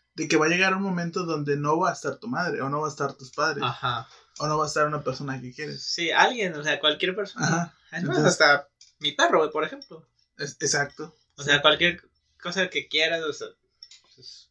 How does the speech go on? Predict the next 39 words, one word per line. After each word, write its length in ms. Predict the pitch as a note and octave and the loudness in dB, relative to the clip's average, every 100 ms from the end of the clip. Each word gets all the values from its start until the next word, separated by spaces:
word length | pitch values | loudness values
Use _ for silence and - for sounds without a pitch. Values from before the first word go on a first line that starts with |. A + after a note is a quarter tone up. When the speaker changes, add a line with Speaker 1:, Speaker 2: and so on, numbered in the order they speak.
| _ _ | _ _
Speaker 2:
llega 280 | C#3 D3 C#3 | 0 2 0
un 160 | F#3 | 6
Speaker 1:
Llega, 180 | F3+ F#3+ | 8 10
Speaker 2:
tiempo, 180 | F3 D3 | 8 4
¿no? 60 | |
Speaker 1:
ajá, 160 | D3 E3+ | 4 2
llega, 220 | D#3 E3 D#3 | 2 -2 -2
llega 200 | D#3 D#3 | -4 -4
un 60 | |
tiempo, 240 | D3+ D3+ D3 | -6 -6 0
llegará 300 | C#3+ C#3 C#3+ | 2 2 0
un 60 | |
momento 280 | D3+ D3 C#3+ | -4 -6 -6
en 60 | D3 | -6
el 120 | C#3+ | -6
que 100 | C#3 | -6
no, 380 | C#3+ C#3 C#3 C3 | -4 -4 -4 -2
no 120 | D3 | -2
los 160 | D3 D3 | -2 0
vas 140 | C#3+ | -2
a 60 | C#3 | -2
tener 200 | C#3 C3+ | -6 -8
presentes. 500 | C3+ D3 C#3+ C3+ - _ _ _ _ _ _ _ _ _ - | -10 -12 -10 -10 -12 _ _ _ _ _ _ _ _ _ 0
Pero, 400 | D#3+ E3 D3+ - | 2 4 2 -2
pues, 120 | - F3 | 2 4
supongo 360 | F#3+ G#3+ A#3 | 8 6 6
que 60 | F3+ | 0
esta 140 | - | -2
es 60 | G#3 | 6
la 120 | G3 | 8
magia 340 | D3 D#3 F3+ C#3+ | 8 4 6 6
de 100 | C#3 | 4
este 220 | C#3+ C3+ | 2 -2
día, 440 | C3 C#3+ B2+ - - | -2 0 -2 -2 -6
el, 360 | C#3 C3+ C3+ B2+ | -4 -2 -4 -4
el, 240 | C#3 - | -6 -4
el 120 | C#3 | -4
Speaker 2:
Ujú. 60 | C#3 | 0
Speaker 1:
hecho, 360 | C#3 B2+ G3 | 2 2 0